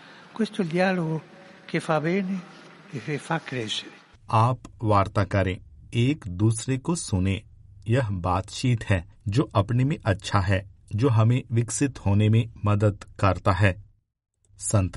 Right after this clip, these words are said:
Speaker 2: पापा ने कहा कि यीशु, मरियम और योसेफ का परिवार एक पवित्र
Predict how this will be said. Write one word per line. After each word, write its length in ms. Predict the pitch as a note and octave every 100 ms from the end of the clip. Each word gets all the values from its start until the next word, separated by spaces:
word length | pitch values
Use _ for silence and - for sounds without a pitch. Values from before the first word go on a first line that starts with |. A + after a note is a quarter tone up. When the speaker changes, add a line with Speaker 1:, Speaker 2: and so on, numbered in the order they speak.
| -
Speaker 2:
पापा 280 | G2+ F2+ F#2+
ने 120 | F#2+
कहा 340 | G#2+ G#2 B2+ - - -
कि 80 | B2+
यीशु, 520 | A#2 B2 - D#3 E3
मरियम 440 | A2+ G#2 G#2 A#2 C#3+ -
और 140 | C3+
योसेफ 480 | C3 G2+ G2 - B2+
का 160 | - C3+
परिवार 640 | - G2 F#2 F2+ F#2+ A2 - B2
एक 260 | A#2+ C3+ - -
पवित्र 480 | A2+ C3+ - E3